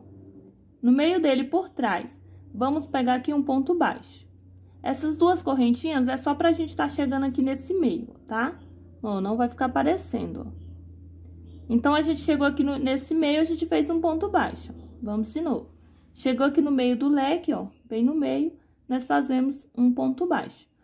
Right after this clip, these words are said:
Vou fazer uma, duas, três, quatro correntinhas e vou pro meio aqui do meu próximo leque.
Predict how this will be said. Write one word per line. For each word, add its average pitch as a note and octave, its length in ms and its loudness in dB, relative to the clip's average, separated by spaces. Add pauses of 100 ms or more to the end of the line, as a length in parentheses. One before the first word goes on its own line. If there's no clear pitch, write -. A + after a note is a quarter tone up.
(160)
Vou C#4+ 140 -2
fazer C#4+ 480 2
uma, F4 560 -2 (180)
duas, C#4 640 -2 (280)
três, B3+ 600 0 (120)
quatro F4 380 2
correntinhas A#3 880 -4 (400)
e D4 80 -2
vou D#4+ 240 4
pro E4+ 160 2
meio D4+ 300 0
aqui D#4 160 0
do C#4+ 100 4
meu D4 180 0
próximo C4 520 -2
leque. - 480 -4